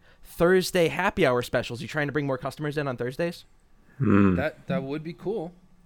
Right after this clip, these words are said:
Speaker 1: Oh, perfect. Well, I definitely wanna help you out with that. Go to yelp dot com and I can show you how we can do that.
Speaker 3: Okay,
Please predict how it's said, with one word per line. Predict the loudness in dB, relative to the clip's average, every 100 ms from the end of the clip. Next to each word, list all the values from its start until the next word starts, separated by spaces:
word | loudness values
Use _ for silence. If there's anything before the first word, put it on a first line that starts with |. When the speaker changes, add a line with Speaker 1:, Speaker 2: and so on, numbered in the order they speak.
| _ _
Speaker 1:
Oh, | 0 0
perfect. | 4 8 8 8 -2 2
Well, | 4
I | 4
definitely | 2 -2 -2
wanna | -2 -2
help | -2 0
you |
out | 0
with | 2
that. | 0 2
Go | 2
to |
yelp | 0 -4
dot | -6
com | -4 -4
and | -2
I |
can | -6
show | -2
you | 0
how | 0
we | -2
can | -2
do | -2
that. | -2 -8 _ _ _ -20 _ _ _
Speaker 3:
Okay, | -12 -10